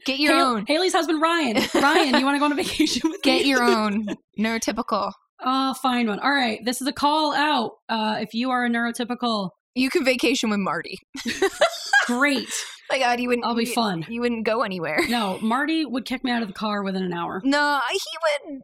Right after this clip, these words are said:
Speaker 1: I hope you like riding in silence.
Speaker 2: I don't. I hate it.
Speaker 1: <laughs>
Speaker 2: And that's why he would kick me out of the car. I'm listening to a podcast. I'm chatting.
Speaker 1: Oh, man.
Speaker 2: I'm pointing out animals that I'm seeing.
Speaker 1: When we drove across, so we drove across the country twice.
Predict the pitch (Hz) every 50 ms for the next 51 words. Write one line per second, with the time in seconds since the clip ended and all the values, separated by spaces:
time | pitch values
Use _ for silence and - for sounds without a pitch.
0 | - - - - - 190 - - 330 330 339 247 277 285 269 277 254 214 214 214
1 | 220 240 247 240 240 247 - - 220 233 285 254 247 247 - - 226 254 220 262
2 | 269 330 - 320 339 220 254 440 453 294 320 320 480 - 233 214 392 508 587 554
3 | - - - 269 285 294 302 339 302 285 302 311 277 247 - 285 269 - 269 254
4 | 254 262 262 262 294 285 269 247 220 202 165 - 208 220 240 254 254 262 - 269
5 | 269 269 277 - - 269 254 247 226 - 247 190 175 - 202 208 233 226 - -
6 | 254 240 226 233 233 226 233 233 233 226 220 214 214 214 226 240 247 254 254 208
7 | 202 254 254 254 254 247 247 240 240 247 240 240 247 247 240 233 214 185 214 208
8 | 196 202 190 - - 202 190 - - 180 175 - _ _ - - 240 240 269 269
9 | 262 254 294 302 320 320 330 330 330 339 339 339 330 320 - - 220 - 262 254
10 | 262 254 247 - 269 233 - 220 - - 247 254 247 - 277 262 269 302 - 262
11 | 294 - - - 269 277 - 285 - - - - - 135 147 196 - - - -
12 | - -